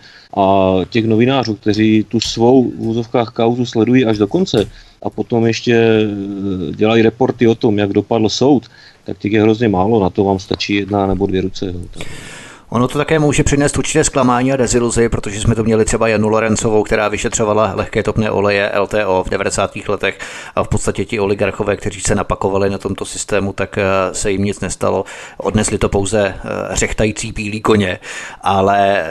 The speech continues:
Speaker 2: těm skutečně velkým, kteří jsou architekti tohoto procesu, tak se jim vůbec nic nestalo. Stejně tak jako třeba se solárními barony. Eh, a ta otázka možná směruje na Pavla Nováčka. Myslíte si, že právě proto, eh, vzniká i určitý nezájem o ty kauzy sledovat je až do konce i z pozice novinářů?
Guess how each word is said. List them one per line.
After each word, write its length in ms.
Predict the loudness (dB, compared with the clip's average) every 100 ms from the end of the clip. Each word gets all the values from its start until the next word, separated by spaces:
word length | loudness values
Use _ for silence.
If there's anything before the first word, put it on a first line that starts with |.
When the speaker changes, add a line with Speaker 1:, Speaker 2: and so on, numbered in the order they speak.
| -6
Speaker 2:
těm 240 | -2 0
skutečně 400 | 0 0 0 0
velkým, 360 | 0 0 0 -4
kteří 400 | -2 -6 -6 -8 -8
jsou 200 | -6 -4
architekti 540 | -4 0 0 0 -2
tohoto 260 | -2 -2 -2
procesu, 360 | -6 -6 -4
tak 140 | -2 -2
se 100 | -2
jim 100 | -2
vůbec 280 | -2 -2 0
nic 160 | -2
nestalo. 400 | -2 -2 0 0 -2 -10
Stejně 300 | -6 0 2
tak 160 | 2 0
jako 160 | -2 -2
třeba 220 | 0 -2
se 100 | -2
solárními 500 | 0 0 2 0 2
barony. 440 | 0 0 0 -2 -6 -20 -18 -6
Eh, 80 | -4
a 240 | -2 0
ta 100 | 0
otázka 360 | 0 0 0 -2
možná 280 | -2 -2
směruje 320 | -4 -2 0 0
na 100 | 0
Pavla 260 | 0 0
Nováčka. 400 | 0 0 -2 0
Myslíte 340 | -2 -2 -2 -2
si, 120 | -2
že 100 | -2
právě 580 | 0 0 0 0 0 -4 -2
proto, 540 | -2 0 2 2 0
eh, 280 | -4 -6 -6
vzniká 380 | -6 -6 -2 -4
i 320 | 0 0 0
určitý 380 | 0 -6 -6 -4
nezájem 440 | -2 0 -2 -2
o 60 | -4
ty 120 | -4
kauzy 260 | -2 -2 -2
sledovat 380 | 0 0 0 -2
je 80 |
až 160 | -2 0
do 140 | 0
konce 240 | 2 0 0
i 120 | -2
z 60 | -2
pozice 340 | -2 -2 -2
novinářů? 500 | 0 -2 -2 -6 -10